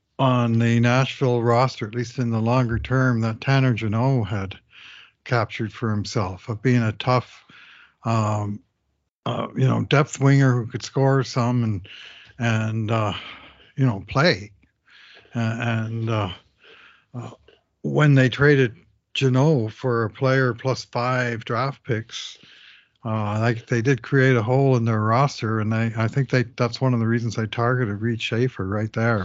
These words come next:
was they wanted to, uh, fill that spot. So, <clears throat> uh, but it is a cost of doing business, David. I mean, here, I mean, what bugs me is that when I read sometimes, uh, on the internet, and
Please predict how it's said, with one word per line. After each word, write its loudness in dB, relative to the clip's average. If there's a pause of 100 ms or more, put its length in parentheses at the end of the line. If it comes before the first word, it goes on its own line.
was -10
they -4
wanted -2
to, -2
uh, 0 (520)
fill 4
that -4
spot. -2 (720)
So, 0
<clears throat> 2
uh, -2 (220)
but 2
it 6
is 4
a -2
cost 0
of -4
doing 2
business, 0
David. 0 (580)
I -2
mean, 2 (360)
here, 2 (140)
I 2
mean, 4 (1200)
what -2
bugs 4
me 8
is 6
that 2
when 2
I 0
read 0
sometimes, 0
uh, -2
on -2
the 2
internet, 2 (100)
and -2